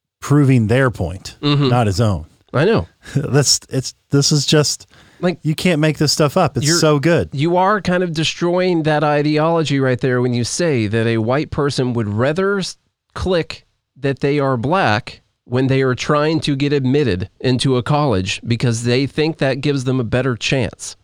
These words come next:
Speaker 1: Even though the system is supposed to be
Speaker 2: Yeah.
Speaker 1: systemically rigged against people of color.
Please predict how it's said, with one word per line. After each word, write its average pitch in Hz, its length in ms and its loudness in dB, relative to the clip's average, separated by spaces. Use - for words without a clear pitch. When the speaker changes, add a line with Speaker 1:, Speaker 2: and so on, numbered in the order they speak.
Speaker 1:
Even 143 320 4
though 135 140 4
the 120 100 2
system 123 380 0
is - 220 -2
supposed 170 600 0
to 135 80 0
be 110 380 4
Speaker 2:
Yeah. 135 200 0
Speaker 1:
systemically 117 760 2
rigged 107 360 4
against 113 460 -2
people 95 300 2
of 82 120 0
color. - 320 -4